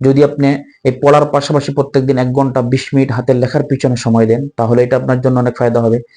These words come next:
প্রত্যেকদিন একটা সোয়াল লেখার চেষ্টা করুন। যখন আপনি প্রত্যেকদিন একটা সোয়াল লিখতে যাবেন, এই লিখে আপনার দায়িত্বরত কোনো উস্তাদকে দেখা, দেখান, তাহলে আপনার এই পরীক্ষাতে কিভাবে আপনি লিখছেন বা কিভাবে লিখবেন, এই বিষয়টুকু আরো স্পষ্ট হবে।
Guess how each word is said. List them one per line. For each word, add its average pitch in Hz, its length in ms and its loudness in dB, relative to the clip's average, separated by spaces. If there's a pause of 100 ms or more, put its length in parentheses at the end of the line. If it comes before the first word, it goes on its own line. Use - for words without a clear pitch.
(220)
প্রত্যেকদিন 147 540 -2
একটা 139 280 -4
সোয়াল 131 340 2
লেখার 127 320 0
চেষ্টা 120 260 -4
করুন। 113 240 -2 (480)
যখন 127 260 0
আপনি 135 200 -2
প্রত্যেকদিন 139 440 0
একটা 135 220 -2
সোয়াল 131 300 2
লিখতে 139 280 0
যাবেন, 120 300 2 (540)
এই 117 140 -8 (320)
লিখে 135 260 2
আপনার 135 260 0 (140)
দায়িত্বরত 131 460 2
কোনো 143 200 0
উস্তাদকে - 460 -4 (120)
দেখা, 123 280 0
দেখান, 120 320 0 (500)
তাহলে 127 300 0
আপনার 123 300 0 (460)
এই 110 200 0 (160)
পরীক্ষাতে 160 480 4
কিভাবে 139 360 0
আপনি 131 200 -2
লিখছেন 131 520 0
বা 120 80 0
কিভাবে 131 340 2
লিখবেন, 127 420 0 (100)
এই 123 120 0
বিষয়টুকু 131 500 0
আরো 113 180 -2
স্পষ্ট - 400 -6
হবে। 101 200 -4